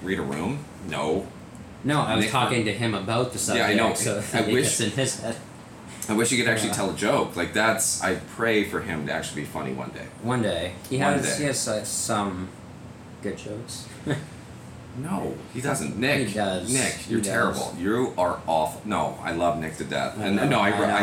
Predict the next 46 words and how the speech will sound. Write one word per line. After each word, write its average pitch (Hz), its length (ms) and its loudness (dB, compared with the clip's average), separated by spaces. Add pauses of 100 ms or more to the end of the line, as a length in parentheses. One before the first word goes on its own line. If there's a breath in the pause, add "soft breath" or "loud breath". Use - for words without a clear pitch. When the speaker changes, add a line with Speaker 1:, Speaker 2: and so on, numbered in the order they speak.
(100)
Speaker 1:
I, 101 100 4
I 98 120 2 (160)
make 85 240 -2
fun 73 180 -4
of 71 80 -4
him 69 100 -4
all 67 200 -2
the 67 40 -8
time. 73 220 -2
I 82 120 0
love 76 280 0
Nick. 73 220 -4 (180)
He's 82 400 -4
Speaker 2:
He 135 80 2
was, 120 220 2
Speaker 1:
fucking 127 140 2
Speaker 2:
he 120 40 4
was 110 140 2
really, 104 180 2
Speaker 1:
fantastic. 95 220 2
Speaker 2:
he 107 60 -2
was 98 100 -2
really 95 180 -2
great 82 220 -4
coming 90 160 -10
on 87 80 -8
the 85 80 -10
show. 87 180 -10 (160)
I, - 40 -10 (540)
definitely 107 260 0
gonna 98 180 -2
have 85 120 -2
him 87 120 -6
back 90 260 -2
if - 80 -10
he 95 80 -4
feels 92 260 -6
Speaker 1:
Oh, 98 180 4
Speaker 2:
like, - 80 -6 (340)
Speaker 1:
you 101 80 -4
Speaker 2:
he 156 80 2
Speaker 1:
should. 165 100 4
Speaker 2:
feels 160 160 6
like 147 140 2
coming 139 200 2
back. 135 340 2